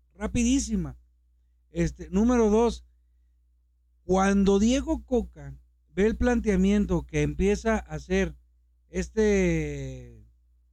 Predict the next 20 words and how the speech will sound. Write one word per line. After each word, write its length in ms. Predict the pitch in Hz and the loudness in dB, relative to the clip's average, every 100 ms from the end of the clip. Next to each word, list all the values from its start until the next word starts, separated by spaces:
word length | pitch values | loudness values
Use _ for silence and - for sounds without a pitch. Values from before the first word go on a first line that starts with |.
| _ _ _ | _ _ _
eh, 180 | 147 151 | -18 -6
Memo 320 | 165 202 220 | 0 2 2
Vázquez, 560 | 202 214 180 190 170 - _ _ _ _ - | 2 2 -2 -4 -4 -6 _ _ _ _ -6
el 140 | 156 | 0
Necaxa, 500 | 165 - 208 220 196 | 0 0 -2 0 -4
que 120 | - | -2
le 100 | 170 | -2
pone 340 | 147 202 214 208 | 0 2 2 2
a 80 | |
cinco 640 | 175 - 226 254 - 226 220 | 0 0 0 0 0 2 2
hombres 360 | 247 247 202 | 2 2 0
en 100 | 175 | 0
el 120 | 165 156 | -2 -2
medio 380 | 175 208 196 | 0 0 0
campo, 480 | 160 147 147 147 - - _ _ _ _ _ _ _ | -4 -10 -10 -8 -10 -12 _ _ _ _ _ _ _
ahí 260 | - 170 247 | -4 0 2
es 120 | 320 | 0
cuando 380 | - 269 226 185 | 0 0 2 2
Diego 420 | 175 202 240 208 | 2 2 2 -2
Coca 480 | - 196 170 233 - | -2 -4 -2 -8 -8